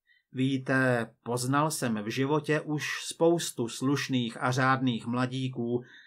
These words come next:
a tyhle citové výlevy a scény je zpravidla strašně vzruší. Zvlášť takové ty černovlasé nervózní typy, k nimž Martin Wilde patří. Se ženami je to právě naopak.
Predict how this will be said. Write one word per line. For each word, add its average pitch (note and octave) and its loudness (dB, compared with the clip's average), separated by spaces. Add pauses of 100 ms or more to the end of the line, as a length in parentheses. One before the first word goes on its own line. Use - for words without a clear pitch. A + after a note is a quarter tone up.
(280)
a A#2+ 2 (120)
tyhle C#3+ 0
citové C3+ 0
výlevy C#3+ 2
a B2+ -2
scény D3 0 (120)
je B2+ 2
zpravidla E3 2
strašně D#3+ -4
vzruší. C#3+ -2 (380)
Zvlášť B2+ 2
takové B2 2
ty B2+ -2
černovlasé B2+ 2
nervózní B2 0
typy, B2+ 0 (220)
k - -8
nimž B2+ 4
Martin B2+ 2
Wilde A#2 2 (100)
patří. A#2+ -4 (640)
Se D#3 -2
ženami E3+ 2
je D3+ 2
to D#3 0
právě D3+ 0
naopak. C#3+ -2